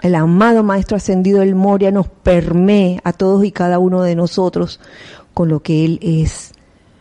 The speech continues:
con todo, sobre todo con toda la fortaleza, con toda la comprensión, con toda la paciencia, la humildad que requerimos para realmente aquietarnos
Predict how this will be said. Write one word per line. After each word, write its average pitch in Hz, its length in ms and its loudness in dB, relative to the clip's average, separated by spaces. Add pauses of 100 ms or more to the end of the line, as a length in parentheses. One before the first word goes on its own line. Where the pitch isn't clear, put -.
(180)
con 185 240 2
todo, 180 300 0
sobre 170 280 -2
todo 185 220 2
con 170 200 0
toda 170 280 0
la 170 340 -4 (420)
fortaleza, 170 1040 -2
con 165 260 -4
toda 165 220 0
la 160 360 -4 (500)
comprensión, 160 1300 -2
con 160 160 -2
toda 170 140 -2
la 175 160 -2
paciencia, 185 640 -2
la 165 100 0
humildad 165 600 -2 (1080)
que 139 120 -2
requerimos 165 1000 0 (1200)
para 165 240 -2
realmente 180 800 0
aquietarnos 156 1000 -4